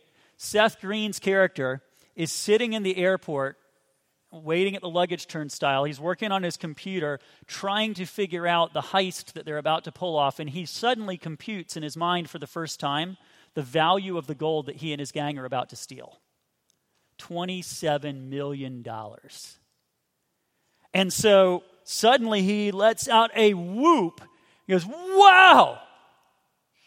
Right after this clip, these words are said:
And exactly what you did happens. Everybody in the airport goes.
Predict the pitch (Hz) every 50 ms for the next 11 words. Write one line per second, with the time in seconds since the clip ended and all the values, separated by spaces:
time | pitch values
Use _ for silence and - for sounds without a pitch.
0 | _ _ _ _ _ _ _ _ - 151 156 139 - 175 165 165 - 202 185 175
1 | 175 - - 185 170 175 147 139 170 156 139 - 127 117 107 - - 143 151 165
2 | 165 156 165 160 156 143 143 143 147 - - 139 135 123 123 117 120 117 - -
3 | - -